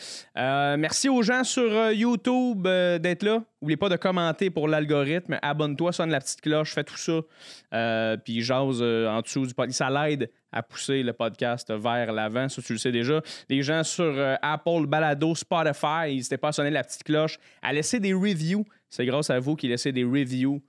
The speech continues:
que les autres gens font comme crime. Ça a l'air le fun et ils lisent les reviews.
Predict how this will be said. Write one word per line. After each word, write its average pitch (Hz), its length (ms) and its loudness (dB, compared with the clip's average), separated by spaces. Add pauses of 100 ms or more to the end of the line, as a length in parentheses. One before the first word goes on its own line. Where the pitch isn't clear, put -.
(160)
que 117 60 -6
les 117 220 0
autres 147 220 0
gens 127 280 0
font 120 140 -2
comme 120 180 -2
crime. 302 320 -2
Ça 170 120 0
a - 40 0
l'air 190 120 0
le 180 120 2
fun 208 240 -2
et 147 60 0
ils 135 160 2
lisent 180 260 -2
les 143 180 0
reviews. 139 500 0